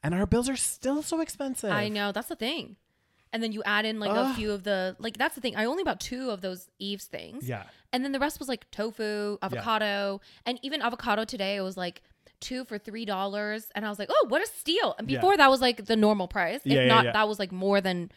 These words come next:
Speaker 2: you know what I mean? Like, I used to
Speaker 1: Mm.
Speaker 2: get it for, like, a dollar.
Speaker 1: Yeah.
Speaker 2: And now it's like, yeah. And, and then I was looking at tofu. And then the fucking medium from tofu was two fifty. I was like, "Oh my God, a steal. Let me get two."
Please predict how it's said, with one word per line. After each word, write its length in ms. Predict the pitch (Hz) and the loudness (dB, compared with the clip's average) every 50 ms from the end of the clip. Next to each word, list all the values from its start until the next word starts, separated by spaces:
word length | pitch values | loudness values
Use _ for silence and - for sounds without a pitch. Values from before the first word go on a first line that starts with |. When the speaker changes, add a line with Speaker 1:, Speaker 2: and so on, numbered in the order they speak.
| _ _ _ _ - | _ _ _ _ -8
Speaker 2:
you 80 | - 233 | -6 -4
know 80 | 240 | -2
what 80 | 247 240 | -2 -2
I 40 | 226 | -2
mean? 180 | 202 214 226 208 | -2 -2 0 2
Like, 140 | 196 190 | 2 4
I 80 | - 185 | 4 4
used 100 | 214 247 | 4 2
to 60 | 240 - | 2 2
Speaker 1:
Mm. 20 | |
Speaker 2:
get 100 | 208 214 | 0 0
it 60 | 214 | 0
for, 80 | - 202 | 0 -4
like, 140 | 180 175 180 | -4 -4 -4
a 40 | |
dollar. 560 | 170 185 180 190 185 - - - 113 - - - | 0 2 2 2 2 0 0 -2 -2 -4 -4 -6
Speaker 1:
Yeah. 240 | - 131 123 104 101 - - _ _ _ _ - | -6 -6 -6 -6 -6 -10 -16 _ _ _ _ -4
Speaker 2:
And 120 | 214 208 | -2 -2
now 280 | 208 208 214 214 226 226 | 0 2 2 2 2 2
it's 140 | 226 - | 0 -2
like, 240 | 220 220 214 208 - - | -2 -2 -4 -4 -6 -2
yeah. 200 | 214 226 247 220 | 2 2 2 2
And, 140 | - 208 202 | 2 -2 -4
and 140 | - 220 214 | -2 -2 -2
then 60 | 208 | -2
I 60 | 208 | -4
was 120 | 208 208 214 | -6 -6 -8
looking 160 | 220 208 233 | -10 -12 -12
at 60 | 226 | -8
tofu. 500 | - - 269 330 381 - 247 165 104 87 - - - - - - - | -2 2 2 2 4 4 4 4 4 2 -4 -10 -18 -20 -20 -8 -4
And 160 | - 220 220 | -4 -2 0
then 200 | 233 233 226 208 | 0 -2 -2 0
the 200 | 220 220 214 208 | 0 0 0 0
fucking 400 | 214 220 - 233 220 214 208 - | -2 -4 -6 -4 -4 -4 -4 -4
medium 280 | 208 254 269 269 277 269 | -4 -2 0 2 2 2
from 160 | - 247 254 | 2 0 2
tofu 260 | 240 269 254 - 254 | 2 2 0 2 2
was 120 | 208 214 - | 0 -2 -2
two 180 | - - 302 | -2 -6 -6
fifty. 260 | - 320 311 - 220 | -4 -4 -4 -2 -2
I 40 | 220 | -2
was 60 | 220 | -2
like, 120 | 196 214 - | -2 -4 -6
"Oh 80 | 277 339 | -4 -2
my 100 | 403 359 | 0 2
God, 160 | 330 311 262 | 4 4 2
a 60 | 240 | 2
steal. 400 | 269 - - - 330 339 339 262 | 0 -4 -4 0 2 2 4 2
Let 140 | 208 226 262 | 2 0 -2
me 60 | 285 | -2
get 120 | 262 262 240 | -2 -4 -4
two." 360 | - - 294 294 262 190 - | -2 -2 0 0 0 0 -2